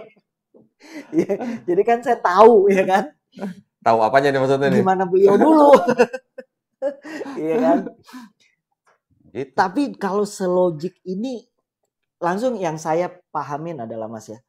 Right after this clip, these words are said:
Speaker 2: Hmm.
Speaker 1: begitu lo bisa menerima ajaran ini, ajaran Islam ini, oh, karena ini pasti orang belajar literasi, karena saya tahu,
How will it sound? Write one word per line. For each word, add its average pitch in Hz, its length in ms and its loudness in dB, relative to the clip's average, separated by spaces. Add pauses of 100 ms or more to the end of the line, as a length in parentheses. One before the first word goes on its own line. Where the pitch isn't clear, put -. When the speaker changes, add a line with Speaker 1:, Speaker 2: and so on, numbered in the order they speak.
(120)
Speaker 2:
Hmm. 82 260 -20
Speaker 1:
begitu 143 580 -4
lo 156 160 -4
bisa 117 400 -16 (580)
menerima 123 580 -10
ajaran 104 320 -12
ini, 120 400 -18
ajaran 101 320 -16
Islam 107 360 -20
ini, 110 240 -20 (180)
oh, 127 520 -12
karena 120 380 -20 (280)
ini 165 200 -14
pasti 160 340 -14
orang 156 420 -12 (440)
belajar 127 520 -10
literasi, 127 640 -14
karena 123 220 -20
saya 156 200 -14
tahu, 156 300 -10